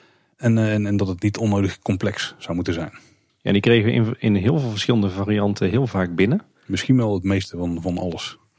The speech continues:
Speaker 2: <laughs> Ja, precies. We hebben ze op één hoop, eh, proberen te vegen door er dus, eh, ingetogen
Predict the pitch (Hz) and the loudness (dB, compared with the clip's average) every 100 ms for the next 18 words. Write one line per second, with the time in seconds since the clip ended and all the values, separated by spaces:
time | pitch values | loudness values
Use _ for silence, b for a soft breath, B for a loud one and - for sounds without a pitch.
0 | - - - - - 92 - 95 - - | -12 -8 -4 -6 -6 -8 -2 -2 -2 0
1 | 104 123 104 110 104 - 113 98 117 123 | 0 2 0 0 -2 0 0 2 0 0
2 | - 98 92 - 104 101 107 95 98 92 | -2 -4 -6 -2 0 2 2 0 -6 -2
3 | 98 87 92 98 B B B B 95 92 | 0 0 -4 -6 B B B B -4 -4
4 | 90 101 - 90 - - 117 107 98 110 | -2 -4 -2 -2 -2 0 0 0 0 2
5 | 104 90 | 2 0